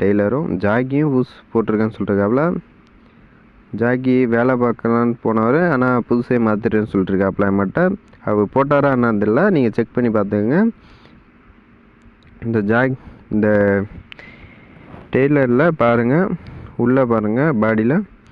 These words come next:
ஒரு கிராட்சுமே இல்ல, ஒரு உடசல் எதுவுமே இல்ல, தரமா இருக்கு. பெயிண்டிங் வேற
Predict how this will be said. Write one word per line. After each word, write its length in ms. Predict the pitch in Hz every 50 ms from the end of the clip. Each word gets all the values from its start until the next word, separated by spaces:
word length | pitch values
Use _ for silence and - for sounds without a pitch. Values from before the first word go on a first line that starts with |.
| - - - - - - -
ஒரு 120 | 110 117 117 -
கிராட்சுமே 500 | - 123 123 123 117 - - 123 120 117 113
இல்ல, 140 | 110 110 123 143 147 - - 104
ஒரு 120 | 107 117 113 110 107
உடசல் 420 | 107 123 123 - - - 120 117 110 107
எதுவுமே 340 | 101 104 107 107 107 107 110 104 101
இல்ல, 120 | 101 117 143 160 - - - - - - - - - - _ - - - - -
தரமா 380 | 113 110 117 120 127 127 127 123 120
இருக்கு. 300 | 110 98 - - - 151 190 285 - - - - - - - - _ _ - - - - - - _ _ - - - - _ -
பெயிண்டிங் 440 | - 120 131 139 135 127 120 120 131 165 214 196 - - - - - - _ - - - 110
வேற 180 | 110 113 117